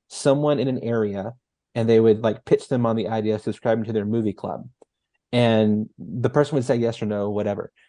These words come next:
And then they would say, "Who else do you think might be interested in that?" And they would get that name from someone, and then they would call that person and say, "So-and-so said you would be interested in this," and then pitch it to somebody else. Um,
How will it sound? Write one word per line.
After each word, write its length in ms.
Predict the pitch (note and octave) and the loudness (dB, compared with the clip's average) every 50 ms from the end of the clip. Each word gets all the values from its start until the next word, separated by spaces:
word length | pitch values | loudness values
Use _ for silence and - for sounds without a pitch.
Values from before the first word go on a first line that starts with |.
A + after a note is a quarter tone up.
| _ _ - | _ _ -6
And 140 | A2+ A2+ A2+ | -4 -2 0
then 100 | A#2+ B2 | 0 2
they 80 | B2 B2 | 2 0
would 80 | A#2+ | 0
say, 160 | B2+ B2 A2+ G#2 | -2 -4 -6 -2
"Who 140 | - F#3 F3 | -2 0 0
else 220 | E3 D#3 E3 - - | 0 0 -2 -4 -6
do 80 | C3+ | -4
you 100 | C3 B2+ | -4 -4
think 160 | A#2+ B2+ A2 | -2 -2 -4
might 140 | A2+ A2+ A#2 A2+ | -2 -2 -4 -4
be 120 | G#2+ G2+ | -4 -4
interested 420 | A#2 C3 A#2+ A2 G#2+ - - G#2+ G2+ | -4 -4 -4 -6 -8 -6 -6 -8 -6
in 100 | G2 G2 | -6 -6
that?" 220 | G2 F2+ D#2 - - _ _ _ _ _ _ _ _ | -6 -8 -8 -10 -14 _ _ _ _ _ _ _ _
And 500 | - A#2 A2+ G#2+ G#2 G#2 G2+ G2+ G#2+ - - | 2 4 4 6 6 4 4 2 0 -4 -2
they 180 | A2 A2+ A2 G#2+ | 2 4 6 6
would 140 | A2 G#2 G#2 | 6 4 4
get 280 | A#2 A2+ - - G#2 | 2 2 2 0 0
that 220 | - A2 G#2+ - A2 | 2 2 2 2 0
name 300 | G#2+ A2+ A#2 B2+ B2+ B2 | 0 0 2 0 0 0
from 160 | B2+ A#2+ G#2 | -2 -4 -6
someone, 460 | - - F#2+ F#2+ G2 F#2+ F#2 F#2+ G2+ | -4 -4 -4 -4 -4 -4 -4 -6 -6
and 120 | - A2 A2 | -4 -2 0
then 100 | A#2+ B2 | 2 2
they 80 | B2 A#2 | 4 2
would 160 | A2 G#2+ - | 2 0 -2
call 300 | - - - D3+ D3+ - | -8 -4 2 2 4 4
that 200 | D3 B2 - - | 4 2 2 -2
person 340 | - A2 G2 - - G#2+ G#2 | -4 -6 -6 -4 -6 -6 -6
and 200 | - G#2+ G#2+ G#2 | -4 -4 -4 -2
say, 300 | - A#2+ A2 G#2 G#2 - _ _ _ _ _ _ _ _ _ | 2 2 2 2 0 -4 _ _ _ _ _ _ _ _ _
"So-and-so 640 | - - - D3+ D#3 F3+ E3 D3 - - A2+ G#2+ G#2+ | -6 0 4 6 6 6 6 4 4 4 6 6 6
said 420 | G#2 - - A2+ G#2 G2+ G2+ G2+ G2+ | 4 4 2 4 4 4 4 2 2
you 140 | G#2+ B2+ | 4 4
would 120 | C#3 C#3 A2 | 4 4 4
be 160 | G#2+ G#2 - | 2 -2 -2
interested 480 | A#2+ C#3 B2+ - G#2+ G#2+ - - G2 F#2+ | -4 -4 -4 -4 -6 -6 -6 -8 -8 -6
in 140 | G2 G2 | -4 -4
this," 360 | F#2+ F#2+ F#2+ A2 - - - - _ _ _ _ _ - | -4 -4 -6 -8 -10 -12 -16 -18 _ _ _ _ _ 0
and 100 | G#2 G2+ | 2 2
then 140 | G2+ G2+ | 2 2
pitch 240 | G#2 - - A2 - | 2 0 0 0 0
it 40 | G#2+ | -2
to 40 | G2+ | -4
somebody 380 | - - G2 F#2+ F#2+ F2+ F2+ | -4 -2 -2 -2 -2 -2 -2
else. 320 | F#2+ F#2+ - - - - - _ _ - - _ _ - | -2 -2 -4 -6 -8 -14 -20 _ _ -20 -20 _ _ 0
Um, 460 | A2 G#2 G#2 G2+ F#2+ F#2 F#2 - - | 2 4 4 4 4 2 0 -4 -8